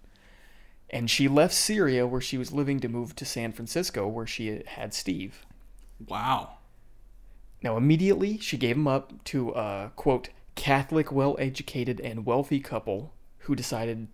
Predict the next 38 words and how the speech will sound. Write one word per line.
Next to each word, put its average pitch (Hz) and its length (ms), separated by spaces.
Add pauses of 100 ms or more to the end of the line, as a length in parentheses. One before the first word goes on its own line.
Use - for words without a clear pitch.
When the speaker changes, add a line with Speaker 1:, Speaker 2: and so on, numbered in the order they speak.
(160)
Speaker 1:
to - 160
adopt 143 340
him. 104 160
Speaker 2:
Okay. 143 280 (240)
Speaker 1:
And 127 140
then 110 180
right 127 240
before, 147 440
they 127 120
changed 117 360
their 107 120
mind. 98 380 (680)
So - 140
Steve 151 260
was 170 140
then 156 180
put 143 220
in 156 100
the 151 100
care 127 320
of 127 200
Paul 110 440
and 143 220
Clara 110 380
Jobs, 113 800 (880)
neither 196 440
of 170 100
whom 156 260
had 120 220
an 139 80
education, 131 680
Speaker 2:
Okay. 135 200
Speaker 1:
any 120 100
formal 135 400
education 110 520
after 104 260
high 104 160
school. 101 360